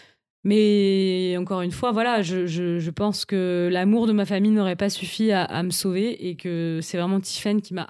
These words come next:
retenue, euh, et portée, euh, dans la réalité parce que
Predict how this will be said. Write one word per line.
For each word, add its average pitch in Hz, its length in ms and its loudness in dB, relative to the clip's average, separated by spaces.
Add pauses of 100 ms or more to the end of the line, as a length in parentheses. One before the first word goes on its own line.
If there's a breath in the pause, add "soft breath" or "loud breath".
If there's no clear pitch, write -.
retenue, 208 580 2
euh, 175 340 0
et 180 100 -8
portée, 214 500 -2
euh, 165 480 -2 (460)
dans 196 160 -2
la 196 120 2
réalité 190 480 -2
parce 196 220 -4
que 165 400 -4